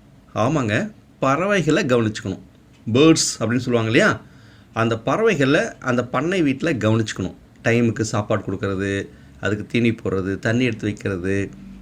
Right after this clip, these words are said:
அதுக்கு அப்படியே அப்பப்போ திறந்து விடுறது, அத்-, அந்த சமயத்துல அது பாதுகாப்பா பார்த்துக்கிறது, பூச்சி கீச்சி வராம பார்க்கறது, அதை ரொம்ப அன்பா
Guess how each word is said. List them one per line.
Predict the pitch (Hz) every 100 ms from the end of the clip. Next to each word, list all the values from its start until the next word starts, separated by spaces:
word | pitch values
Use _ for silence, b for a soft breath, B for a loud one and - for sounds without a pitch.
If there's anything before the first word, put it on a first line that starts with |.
| - -
அதுக்கு | 107 -
அப்படியே | 107 113
அப்பப்போ | 110 113 117
திறந்து | 120 120 113
விடுறது, | 101 101 101 101 101 - - 107
அத்-, | 110 110 - 117
அந்த | 110
சமயத்துல | 113 117 117 120
அது | 104 -
பாதுகாப்பா | 110 113 107 117 110
பார்த்துக்கிறது, | 107 120 127 101 95 101 101
பூச்சி | 139 131 117
கீச்சி | 113 123 101
வராம | 104 107 107
பார்க்கறது, | 101 - 104 98 101 104 B B B B B -
அதை | 107 107
ரொம்ப | 120 113
அன்பா | 104 107